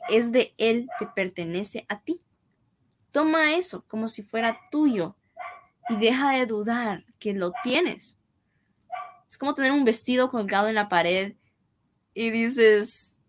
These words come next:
"Es mío", y está en tu cuarto, en tu pared, y dice tu nombre, fulano de tal, eh, Elena Vargas.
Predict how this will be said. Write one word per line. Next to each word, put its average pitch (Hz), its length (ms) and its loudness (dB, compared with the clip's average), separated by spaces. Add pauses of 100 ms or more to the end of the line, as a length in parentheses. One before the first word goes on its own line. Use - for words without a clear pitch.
(140)
"Es 220 260 2
mío", 226 720 0 (720)
y 220 100 -2
está 254 360 8
en 262 140 2
tu 226 260 -4
cuarto, 247 420 0 (260)
en 220 240 2
tu 226 200 -4
pared, 208 480 2 (120)
y 226 120 -4
dice 220 280 0
tu 208 140 -4
nombre, 208 500 0 (720)
fulano 262 240 6
de 240 120 4
tal, 165 340 2 (540)
eh, 214 260 4
Elena 254 260 8
Vargas. 196 640 2